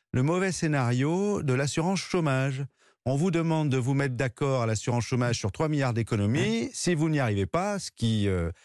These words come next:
Speaker 1: évidemment a été le cas,
Speaker 2: Ouais.
Speaker 1: puisqu'on nous demandait de faire des économies sur les droits des demandeurs d'emploi, eh bien c'est l'État qui, in fine, a décidé.
Speaker 2: Sauf que, Yves Verrier, après trente-sept jours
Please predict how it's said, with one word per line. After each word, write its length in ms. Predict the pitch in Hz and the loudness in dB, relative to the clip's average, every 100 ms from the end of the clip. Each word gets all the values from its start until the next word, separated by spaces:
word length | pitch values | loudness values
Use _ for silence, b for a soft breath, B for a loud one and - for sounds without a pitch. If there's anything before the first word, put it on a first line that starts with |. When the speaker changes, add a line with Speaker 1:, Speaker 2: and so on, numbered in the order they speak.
| B - | B -2
Speaker 1:
évidemment 500 | 113 123 117 123 117 | 0 2 2 2 2
a 100 | 95 | 0
été 180 | 101 | 0
le 60 | 92 | -2
cas, 360 | 104 131 180 220 | 0 0 0 -2
Speaker 2:
Ouais. 60 | - | -4
Speaker 1:
puisqu'on 280 | 107 - 107 | -6 -2 0
nous 120 | 110 | 2
demandait 220 | 110 113 | 0 0
de 60 | - | 0
faire 120 | 98 | 0
des 80 | 104 | 0
économies 340 | 117 113 117 | 0 0 0
sur 160 | - 92 | 0 0
les 100 | 92 | 2
droits 220 | 95 123 | 2 0
des 120 | 104 | 0
demandeurs 340 | 104 98 95 | 0 2 2
d'emploi, 420 | 92 85 135 156 190 b b | 2 0 0 -2 -4 b b
eh 100 | 113 | -2
bien 120 | 104 107 | 0 0
c'est 140 | 110 | 0
l'État 380 | 98 92 143 180 | 0 0 -2 -2
qui, 120 | 117 | -2
in 80 | 101 | -2
fine, 240 | - 120 | 0 0
a 80 | 156 | 0
décidé. 480 | 117 - 120 104 110 | 0 -2 0 0 0
Speaker 2:
Sauf 420 | - - 220 156 - | -2 -2 -2 -4 -6
que, 240 | - 147 135 _ - | -2 -2 -2 _ -2
Yves 160 | 156 | 0
Verrier, 420 | 135 143 139 135 - | 0 0 2 2 0
après 360 | 147 - 175 170 | -2 -2 0 -2
trente-sept 520 | - 160 156 - 139 | 0 -2 -2 -2 -2
jours 520 | 120 143 160 185 175 | 0 2 2 0 -2